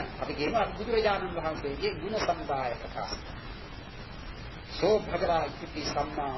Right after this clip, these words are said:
සම්බුද්ධෝ. දැන් ඒ වචන ප්‍රකාශ කරන්නටත් අපි වචනය යොදා ගන්නවා.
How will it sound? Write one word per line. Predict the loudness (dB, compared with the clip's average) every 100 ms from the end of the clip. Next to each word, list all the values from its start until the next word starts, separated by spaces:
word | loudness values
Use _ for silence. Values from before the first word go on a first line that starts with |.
| -6
සම්බුද්ධෝ. | -4 -4 -4 -6 -6 0 0 0 -6 -10 -10 -10 -10 -10 -10 -10 -10 -10 -10 -10 -10 -10 -8 -10 -10 -10 -2
දැන් | 4 4 4 -4
ඒ | 4 6
වචන | 6 4 2 -2
ප්‍රකාශ | -2 2 2 2
කරන්නටත් | 2 4 4 0 0 2 2
අපි | 2
වචනය | 4 4 4 2 2
යොදා | 0 0 -2
ගන්නවා. | -4 -8